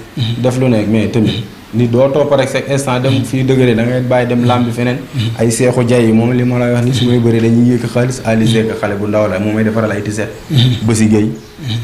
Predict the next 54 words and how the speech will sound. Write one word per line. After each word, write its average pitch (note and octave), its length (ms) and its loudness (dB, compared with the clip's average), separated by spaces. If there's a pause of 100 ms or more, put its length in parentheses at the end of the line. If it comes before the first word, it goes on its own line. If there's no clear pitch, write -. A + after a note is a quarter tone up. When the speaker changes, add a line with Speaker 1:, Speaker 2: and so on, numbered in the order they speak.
(160)
Speaker 2:
Aw A2 120 2
ma A2 80 4
seen G#2+ 220 2
fay, G2+ 180 0
boo A2 160 2
yi A2 100 4
may A2 120 4
àndal G2+ 320 0
nii, F#2+ 140 0
fu D3 140 -4
ne D3+ 100 0
la C#3+ 100 2
ñuy A#2 200 2
ket A2 180 -2
ñii, G#2 200 0
fu B2+ 140 -4
ne C#3 120 4
la C3+ 80 2
ñuy A#2 180 4
dugg. G2 160 -2 (240)
Speaker 1:
Mhm. C3 300 0
Speaker 2:
Te G#2+ 80 -2
maire B2 240 4
Yoff A#2 140 2
bu A#2 80 0
ñu B2+ 120 2
doon B2+ 180 2
jàppale A#2+ 340 2
dëgg-dëgg, G#2 460 2
amaana A2+ 300 2
ñuy A2 160 4
coono A#2+ 280 2
boobu G2+ 180 2
du G2 60 -2
leen A2 140 4
si G#2+ 120 -2
fekk. G2 220 -2 (200)
Speaker 1:
Mhm. E3 80 -6 (360)
Speaker 2:
Coono B2 260 2
bi A2+ 80 2
li A#2 180 4
leen B2 160 4
siy A2+ 160 2
daj A2 140 2
mooy G#2+ 260 2
règlement A2 400 2
bi G2 100 -2
kër G2+ 140 0
bi, G2 120 -2
servi G2+ 320 0
añ, G2+ 340 0
servi G2+ 360 0
ndox. F#2 160 0 (220)
Speaker 1:
Mhm. D#3+ 60 -6